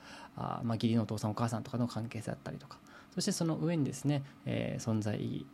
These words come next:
義、まあ、そういう家庭のコミュニティの中でどういう存在意義を自分は持っているのか、果たせているのかみたいなことですよね。だからまあ、仕事における幸せも家庭における幸せも変わらないと思うんですけども、お-、まあ、こういう三角形のピラミッドが存在して、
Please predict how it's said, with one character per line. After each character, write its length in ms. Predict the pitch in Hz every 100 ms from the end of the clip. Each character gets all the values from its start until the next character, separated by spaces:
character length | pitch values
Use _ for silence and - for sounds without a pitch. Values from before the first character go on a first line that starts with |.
| -
義、 400 | - - 73 - -
ま 100 | 120
あ、 20 |
そ 120 | 117
う 40 |
い 20 | 113
う 40 |
家 140 | - 113
庭 120 | 113
の 80 | 110
コ 80 | 117
ミ 80 |
ュ 20 | 117
ニ 120 | 117
テ 100 | 117
ィ 40 |
の 60 | 120
中 160 | 139
で 60 | 117
ど 160 | 113 175
う 80 |
い 100 | 151
う 40 | 120
存 260 | - 113
在 200 | 110 120
意 200 | 107 117
義 60 | 107
を 100 | - - - -
自 160 | 117
分 100 | 117
は 60 | 107
持 120 | 110
っ 40 | 107
て 140 | -
い 40 |
る 60 | 113
の 60 | 107
か、 80 |
果 60 | 113
た 100 | 113
せ 100 | -
て 80 | -
い 60 | 117
る 60 |
の 80 | 110
か 100 | 123
み 100 | 117
た 80 | 113
い 40 |
な 80 | 113
こ 80 | -
と 100 | -
で 100 | -
す 80 | 139
よ 80 | 139
ね。 140 | 160 - - - - - - - - - - - - -
だ 60 | -
か 60 | 151
ら 80 |
ま 120 | 120 117
あ、 40 |
仕 140 | -
事 380 | 143 143 151 143
に 120 | 151 143
お 80 |
け 140 | 139 139
る 180 | 135 135
幸 260 | 135 127
せ 100 | 123
も 120 | 131 127
家 140 | 123 127
庭 100 | 127
に 60 |
お 20 |
け 100 | 123
る 60 | 127
幸 180 | 123 123
せ 100 | 127
も 100 | 123
変 100 | 131
わ 40 | 127
ら 60 |
な 100 | 123
い 60 | 123
と 80 | 127
思 140 | 113
う 20 |
ん 60 | 110
で 80 | 131
す 80 |
け 80 | 139
ど 80 | 135
も、 320 | 151 170 127 - - - -
お-、 80 | 143
ま 80 | 143
あ、 40 |
こ 120 | 139 123
う 60 |
い 420 | 117 123 - 123
う 40 | 123
三 140 | 120
角 120 | 117
形 40 | 113
の 60 |
ピ 100 | - 113
ラ 80 |
ミ 100 | 120
ッ 40 | 120
ド 80 | 127
が 80 |
存 240 | 120 117 110
在 220 | 113 113
し 80 | -
て、 220 | 170 131